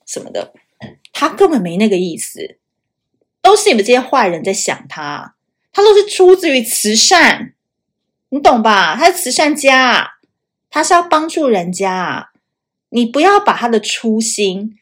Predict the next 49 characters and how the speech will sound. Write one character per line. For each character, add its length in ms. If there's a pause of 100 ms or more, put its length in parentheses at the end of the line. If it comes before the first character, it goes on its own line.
(140)
想 260
成 200
是 180
她 220
要 120
去 200
跟 160
人 100
家 300 (720)
搞 140
三 240
年 200
四， 360 (240)
她 100
其 140
实 80
一 80
开 200
始 140
根 140
本 100
都 80
没 200
有， 240 (180)
只 120
是 40
后 180
来 80
都 100
变 240
成 200
了 100
有 240
这 80
样 140
子。 260 (960)
所 160
以 380
暧 140
昧 160
高 200
手 160
的 80
初 240
心， 300
你 80
们 120
知 180
道 340